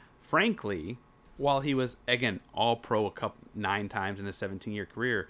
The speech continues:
some of the longevity things about being a seventeen-year pro, we kind of need to make relative to punting, because punters do that much more frequently than any position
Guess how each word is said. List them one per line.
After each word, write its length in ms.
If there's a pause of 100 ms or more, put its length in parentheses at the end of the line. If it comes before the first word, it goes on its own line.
(160)
some 200
of 60
the 120
longevity 680
things 320
about 240
being 240
a 60
seventeen-year 720
pro, 540 (320)
we 80
kind 200
of 140
need 200
to 120 (160)
make 420
relative 720
to 560 (580)
punting, 400
because 340 (240)
punters 480
do 240
that 260 (260)
much 300
more 140
frequently 600 (200)
than 260 (380)
any 340
position 840